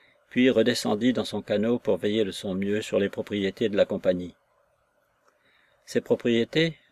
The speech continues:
comme celles du chemin de fer, furent défendues par les résidents européens,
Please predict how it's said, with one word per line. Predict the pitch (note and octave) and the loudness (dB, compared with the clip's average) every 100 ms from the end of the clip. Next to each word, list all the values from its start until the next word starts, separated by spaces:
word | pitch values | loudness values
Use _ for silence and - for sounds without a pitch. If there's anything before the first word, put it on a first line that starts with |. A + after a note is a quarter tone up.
| _ | _
comme | F#2+ F#2+ | -4 2
celles | - G#2+ | 4 4
du | F#2+ | 2
chemin | - G2 F#2 | -8 -6 -8
de | |
fer, | - - D#3 D3+ - _ _ _ _ _ _ | -6 -2 -2 -2 -8 _ _ _ _ _ _
furent | _ D3+ A#2 | _ 4 6
défendues | A2 D#3+ C3+ G#2+ A#2+ C#3+ | 4 2 0 0 -2 2
par | G#2+ | 4
les | G2+ | 4
résidents | G2 A#2 B2 A2+ G2 | 0 -2 0 0 0
européens, | G2+ G#2 - F2+ F2+ | 0 -2 0 0 0